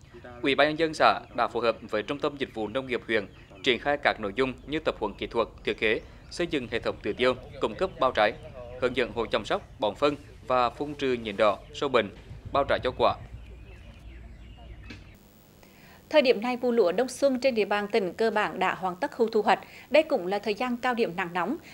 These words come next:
Speaker 2: Chính vì vậy, việc đốt rơm rạ sau thu hoạch của người dân nhiều nơi càng làm cho bầu không khí thêm ô nhiễm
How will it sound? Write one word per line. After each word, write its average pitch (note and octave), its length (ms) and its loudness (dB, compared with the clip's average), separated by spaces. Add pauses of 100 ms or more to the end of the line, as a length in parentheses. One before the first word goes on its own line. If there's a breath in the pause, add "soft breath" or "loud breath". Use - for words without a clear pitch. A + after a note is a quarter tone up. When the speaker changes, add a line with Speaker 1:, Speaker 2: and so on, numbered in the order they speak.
Speaker 2:
Chính A3+ 120 2
vì A3 120 4
vậy, A3 260 6 (160 loud breath)
việc A#3+ 200 6
đốt A3+ 240 4
rơm B3+ 160 2
rạ A3 180 0
sau B3 180 -2
thu B3+ 120 -4
hoạch A3+ 220 -6
của A3+ 100 6
người F3+ 180 0
dân A3+ 220 2
nhiều G#3 240 4
nơi A3+ 280 4 (100)
càng A3+ 180 2
làm A3+ 160 -4
cho D#4 100 -4
bầu G#3+ 200 0
không C4 240 -2
khí G#3+ 420 0
thêm F#3+ 260 0
ô C4 120 2
nhiễm A3 260 0